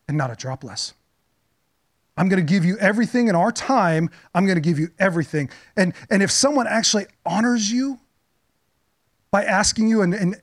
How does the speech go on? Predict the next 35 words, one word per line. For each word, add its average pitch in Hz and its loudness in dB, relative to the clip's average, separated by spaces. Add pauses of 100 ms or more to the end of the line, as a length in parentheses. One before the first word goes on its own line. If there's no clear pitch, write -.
(120)
honors 202 2
you 240 2
with 220 0
the 202 -6
opportunity 196 -2
to - -4
disciple 170 -2
them, 285 0 (440)
they 190 0
say, 214 0
"I 180 0
would 180 0
love 170 0
to - -14
come 190 -6
under 202 -2
your 190 -4
tutelage," 208 -2
and 151 0
you 202 0
accept - -2 (960)
then 156 2
give 180 0
them 165 2
that 143 -2
time. 175 -4 (800)
Don't 190 0
cheapen 208 2
it. 120 -6 (1600)
The 165 -2
beauty 220 2
of 139 -2
giving 196 0
them 196 0
time 196 -6